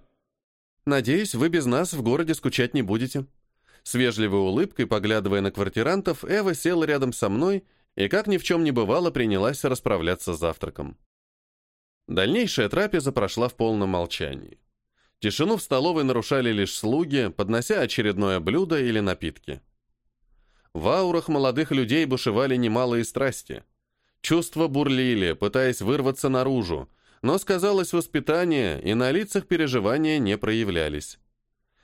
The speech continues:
Кармия так и удалилась задумчивая, не сказав ни слова.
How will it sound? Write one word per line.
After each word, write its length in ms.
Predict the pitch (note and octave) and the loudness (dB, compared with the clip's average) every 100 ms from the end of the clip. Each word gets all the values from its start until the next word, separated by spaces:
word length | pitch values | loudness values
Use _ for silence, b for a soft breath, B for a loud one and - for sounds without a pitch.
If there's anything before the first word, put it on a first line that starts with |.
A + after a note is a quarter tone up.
| _ | _
Кармия 480 | - C#3 G#3+ A3 G3+ | 0 2 2 0 0
так 200 | F#3 G3 | 0 0
и 40 | G#3 | 2
удалилась 540 | G3 D3+ D#3+ F#3 D#3+ | 2 2 2 2 0
задумчивая, 720 | E3 C#3 G#2+ F2+ F#2 E2+ F2 | 0 0 0 -2 -2 0 0
не 120 | F#2 | -2
сказав 360 | F#2+ G2+ G#2 A2+ | -2 -2 -2 -2
ни 100 | B2 | -4
слова. 500 | - F#2 D#2+ C#2 | -2 -2 -2 -4